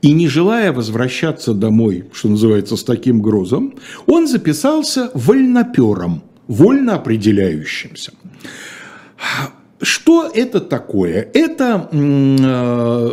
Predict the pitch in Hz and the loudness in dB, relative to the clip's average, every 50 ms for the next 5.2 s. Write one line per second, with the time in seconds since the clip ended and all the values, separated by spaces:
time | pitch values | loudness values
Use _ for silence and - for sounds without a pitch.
0 | - - 151 143 - 196 202 175 233 262 302 302 285 240 175 - 165 143 - 160 | -2 -4 -4 0 2 2 2 2 2 2 2 2 2 2 2 0 -2 -2 -2 -2
1 | 160 208 220 208 185 170 160 147 117 110 104 92 85 113 143 - - 143 151 143 | -2 0 0 2 2 2 0 0 0 0 0 2 2 0 -2 0 0 0 0 2
2 | 165 233 254 202 165 151 - - 143 139 - 175 196 202 - - - 120 117 113 | 0 0 0 0 -2 -2 -2 -2 -4 -2 -2 -4 -4 -4 -4 -6 -4 -2 -2 -2
3 | - 160 156 - 135 123 120 - - 143 147 135 127 120 110 104 110 131 127 117 | -2 -4 -4 -2 -2 -2 -2 -2 -2 -2 -2 0 0 0 0 0 2 0 0 0
4 | 110 107 101 - 120 104 98 107 98 87 82 76 73 - - - 120 113 131 - | 0 -4 -4 -4 -4 0 0 2 0 0 0 -4 -8 -12 -8 -6 -4 -4 -4 -4
5 | - 214 247 | -6 -8 -8